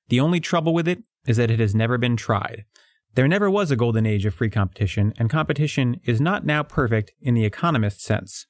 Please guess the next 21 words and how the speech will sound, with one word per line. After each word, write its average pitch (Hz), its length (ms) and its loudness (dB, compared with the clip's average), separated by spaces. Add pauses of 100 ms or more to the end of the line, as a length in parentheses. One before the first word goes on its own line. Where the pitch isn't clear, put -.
(200)
Probably 190 480 -2
it 135 80 0
is 127 100 -2
becoming 127 440 -2
less 120 220 -2
so 117 180 -2
every 107 280 -2
day, 131 340 -2
in 113 160 0
large 127 280 -2
part 117 300 -4
because 113 260 0
of 101 100 0
the 107 60 -2
fundamental 117 580 0
nature 101 400 0
of 101 180 -6
large-scale 107 600 0
production 98 560 -2
and 95 180 0
technology, 120 720 0